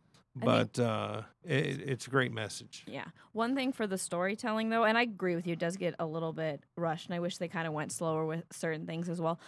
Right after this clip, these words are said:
Speaker 1: But it is kinda being told from Hazel's point of view and trying to relate this to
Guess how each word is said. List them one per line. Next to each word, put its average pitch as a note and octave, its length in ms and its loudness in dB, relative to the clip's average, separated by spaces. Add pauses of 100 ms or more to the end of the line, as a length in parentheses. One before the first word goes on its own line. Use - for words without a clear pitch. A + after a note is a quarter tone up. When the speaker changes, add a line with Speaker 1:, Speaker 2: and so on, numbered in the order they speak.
(160)
Speaker 1:
But F#3+ 140 4
it F3+ 160 6
is G#3 320 0
kinda F#3 340 0
being F3 260 0
told E3 280 -2
from D#3 400 -2 (220)
Hazel's E3+ 560 -2
point D#3+ 260 -2
of D3+ 80 -4
view D#3 260 -2
and D#3 140 -4 (100)
trying E3 280 -2
to E3+ 120 -6
relate D#3 380 -2
this D#3 260 -8
to D3+ 340 -4